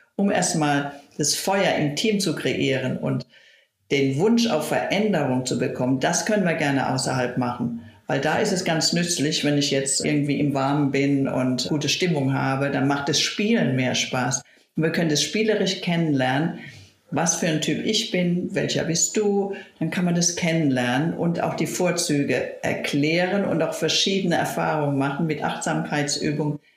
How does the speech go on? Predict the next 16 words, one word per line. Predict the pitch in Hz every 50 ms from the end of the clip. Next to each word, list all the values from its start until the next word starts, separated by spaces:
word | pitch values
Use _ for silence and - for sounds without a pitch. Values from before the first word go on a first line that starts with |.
| _ _ _
Meditation, | 147 147 156 156 160 156 - 165 143 - - - - 139 135 135 135 151
mit | 147 143 143
Sport. | - - - - 143 135 135 135 143 - - - - -
Das | - - 175 -
passt | - 220 202 202 - -
auch | 175 - -
gut | - 165 -
nach | - 151 147 - - 143
außen. | 139 135 - 127 123 - -
Aber | 151 147 143 143 147
wirklich, | 165 190 196 175 139 139 - -
wenn | 147 143
ich's | 143 139 -
jetzt | - 143 - - -
einführen | 175 202 214 220 226 226 202 196 196 190 175
will, | 160 165 190 233 240 - -